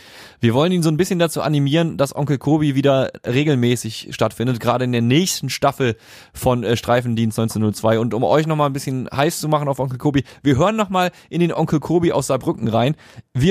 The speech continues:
finden, diese Kategorie muss auf jeden Fall konstant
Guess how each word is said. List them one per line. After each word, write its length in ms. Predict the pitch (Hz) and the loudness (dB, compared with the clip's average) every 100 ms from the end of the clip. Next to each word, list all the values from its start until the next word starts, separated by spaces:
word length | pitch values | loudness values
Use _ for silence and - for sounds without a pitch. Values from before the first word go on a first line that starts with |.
| 196 | 2
finden, 300 | 196 208 190 | 0 -2 -2
diese 220 | 151 147 | -2 -2
Kategorie 480 | 165 151 139 139 147 | -2 -2 0 2 4
muss 360 | 135 135 202 - | 4 4 2 -2
auf 200 | 139 - | -10 -2
jeden 240 | 147 170 | 0 0
Fall 380 | 139 143 139 143 | 0 0 0 0
konstant 800 | - 180 170 - 147 165 160 | -2 -2 -2 -2 -2 -2 -4